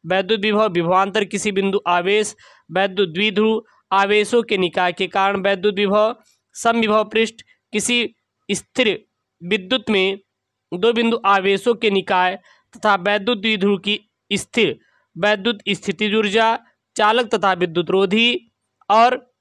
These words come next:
किसी चालक के भीतर मुक्त आवेश तथा बद्ध आवेश, परावैद्युत पदार्थ तथा वैद्युत ध्रुवण, संधारित्र तथा धारिता, श्रेणी क्रम तथा समांतर क्रम में संधारित्रों का संयोजन,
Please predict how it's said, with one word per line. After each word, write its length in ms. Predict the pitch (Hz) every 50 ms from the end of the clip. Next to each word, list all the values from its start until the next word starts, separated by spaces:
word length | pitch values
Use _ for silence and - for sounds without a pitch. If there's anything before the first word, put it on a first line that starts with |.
| _ _ _ _ _ _ _ _ _ _ _ _ _ _ _ _ _ -
किसी 240 | 202 208 165 233 247
चालक 400 | - 233 226 208 220 240 254 220
के 120 | - 226 202
भीतर 300 | 196 202 - - 208 202
मुक्त 260 | 214 226 214 - - -
आवेश 400 | 190 196 196 190 226 247 233 233
तथा 320 | 196 - 196 190 190 196 - - - _ _ _ - -
बद्ध 260 | 175 214 240 202 208
आवेश, 520 | 208 208 208 214 202 214 226 233 226 - _ _ _ _ _ _ -
परावैद्युत 640 | 202 208 233 240 233 202 214 208 196 175 202 - -
पदार्थ 360 | 202 185 190 190 196 190 -
तथा 260 | 208 180 202 196 190 185 - _ _ _ _ _ -
वैद्युत 360 | 175 196 202 190 196 233 190 165 147
ध्रुवण, 360 | 160 180 196 208 220 233 233 - _ _ _ _ _ -
संधारित्र 640 | - 214 208 214 202 202 202 220 240 233 - - - _ _ _ _ _ - _ - 202
तथा 220 | 190 190 185 180
धारिता, 580 | 175 180 190 196 202 196 - 220 220 233 233 226 _ _ _ _ -
श्रेणी 400 | - - 220 220 226 233 247 247
क्रम 220 | - 240 226 214
तथा 280 | - 214 175 202 202 196
समांतर 420 | - 214 196 190 185 190 196 185 185
क्रम 200 | 180 196 190 190
में 260 | 190 196 196 196 190 _ _ _ _
संधारित्रों 640 | - - 196 190 185 180 185 190 196 190 - 240 233
का 160 | 220 208 -
संयोजन, 640 | - 190 180 180 185 202 208 196 214 233 240 247